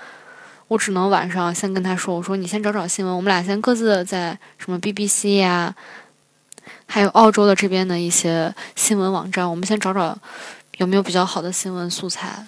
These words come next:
然后分析一下看能不能说，然后明天我们再放学去图书馆再讨论。S 同学说：“可以。”当天晚上我找了几个题目，他也找了几个题目，我跟他发过去。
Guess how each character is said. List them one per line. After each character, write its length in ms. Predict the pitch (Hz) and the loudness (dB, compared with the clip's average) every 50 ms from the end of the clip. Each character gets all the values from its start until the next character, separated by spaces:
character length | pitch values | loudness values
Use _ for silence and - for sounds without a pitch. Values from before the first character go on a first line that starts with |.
| - _ _ | -20 _ _
然 120 | - 180 180 | -8 -6 -4
后 320 | 180 175 170 165 - 190 | -4 -4 -4 -4 -6 -8
分 220 | - - 220 220 220 | -6 -4 -2 -2 -2
析 120 | 196 208 | -2 -4
一 20 | 185 | -4
下 100 | 165 170 | -6 -6
看 340 | - - 190 180 175 180 180 - - - _ | -6 -6 -4 -4 -6 -8 -12 -16 -20 -16 _
能 140 | 185 185 180 | -6 -4 -2
不 80 | 196 | -2
能 120 | 196 196 202 | -2 -2 -2
说， 380 | - - 220 214 202 214 220 - - - - - - - _ _ | -4 -4 -2 -2 -2 -2 -2 -6 -14 -20 -20 -20 -20 -20 _ _
然 120 | - 190 | -2 0
后 60 | 185 190 | 0 0
明 160 | 185 180 190 | 0 -2 -2
天 200 | 202 208 208 202 | 0 0 0 0
我 60 | 175 | -2
们 220 | 151 156 160 165 | -2 -4 -6 -6
再 360 | 165 - 165 165 156 160 160 185 - _ _ _ - - | -4 -2 0 0 0 -2 -4 -6 -10 _ _ _ -14 -8
放 220 | - - 208 185 | -4 -2 0 0
学 120 | 175 185 | 0 -2
去 80 | 175 180 | -4 -6
图 140 | - 175 190 | -4 -2 -2
书 60 | 180 | 0
馆 260 | 180 165 165 175 175 - _ _ _ - - - _ _ | -2 -2 -4 -8 -12 -16 _ _ _ -20 -20 -20 _ _
再 200 | - 190 180 180 | -4 -4 -2 -2
讨 240 | - - 160 160 | -4 -4 -6 -6
论。 200 | 165 170 170 185 - _ _ - | -6 -6 -8 -10 -12 _ _ -10
S 120 | - 180 - | -8 -6 -4
同 120 | 185 185 | -2 -2
学 100 | 185 185 | -2 -2
说 260 | 180 - 202 190 196 196 - | -2 -2 -2 -4 -4 -4 -4
：“可 180 | - - 202 | -2 0 2
以。” 200 | 220 233 196 180 180 - _ _ - - - - - - - - - - - | 4 4 2 2 -2 -8 _ _ -20 -20 -20 -20 -20 -20 -20 -20 -20 -6 2
当 160 | - 240 247 | 4 6 6
天 220 | 254 254 262 254 254 | 6 6 6 6 6
晚 200 | 233 180 165 180 | 6 4 2 2
上 340 | 180 196 190 190 185 180 202 | 0 0 0 0 -2 -2 0
我 160 | 202 196 214 | 2 2 4
找 220 | 214 247 208 170 170 | 4 4 4 2 2
了 120 | 170 180 | 0 -2
几 140 | 180 185 175 | -2 -2 -4
个 100 | 170 175 | -4 -4
题 220 | 175 - - - | -4 -6 -6 -6
目， 320 | 180 180 180 180 165 - - - - - - - - - - - - - | -6 -6 -4 -4 -4 -4 -6 -10 -16 -18 -18 -18 -20 -20 -20 -6 -4 2
他 160 | - 269 269 | 6 8 10
也 100 | 254 240 | 10 10
找 160 | 233 196 170 | 8 8 6
了 100 | 175 185 | 6 2
几 140 | 180 185 180 | 2 0 -2
个 100 | 165 160 | -4 -4
题 160 | 175 - 196 | -4 -6 -6
目， 300 | 180 175 175 170 - - - | -6 -6 -6 -8 -8 -6 -6
我 80 | 202 180 | 0 2
跟 120 | 190 190 | 4 6
他 120 | 214 233 233 | 6 6 4
发 280 | 226 254 254 254 254 | 6 6 6 8 8
过 120 | 240 214 190 | 8 8 6
去。 180 | 170 175 151 | 6 2 2